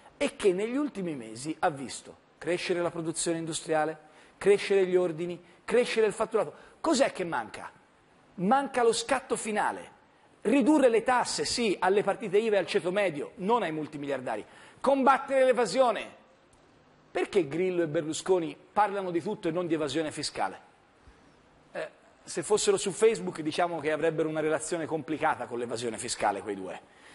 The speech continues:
Non ne parlano mai, ma se noi riusciamo a recuperare dall'evasione fiscale altri dieci miliardi come abbiamo fatto in questi tre anni, riusciremmo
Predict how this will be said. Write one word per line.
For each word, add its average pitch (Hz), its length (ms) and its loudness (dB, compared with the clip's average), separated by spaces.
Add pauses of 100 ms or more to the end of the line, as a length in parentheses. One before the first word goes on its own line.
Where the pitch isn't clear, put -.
(220)
Non 233 200 2
ne 247 100 2
parlano 262 360 0
mai, 233 280 0
ma 185 140 -4
se 233 160 0
noi 285 160 0
riusciamo 226 400 0
a - 20 0
recuperare 180 500 0
dall'evasione 156 520 -2
fiscale 143 540 -2 (460)
altri 226 380 2
dieci 214 320 2
miliardi 175 440 0
come 175 200 -2
abbiamo 156 240 -2
fatto 175 280 -2
in 147 100 -10
questi 160 300 -6
tre 156 200 0
anni, 107 400 -6 (560)
riusciremmo 226 800 0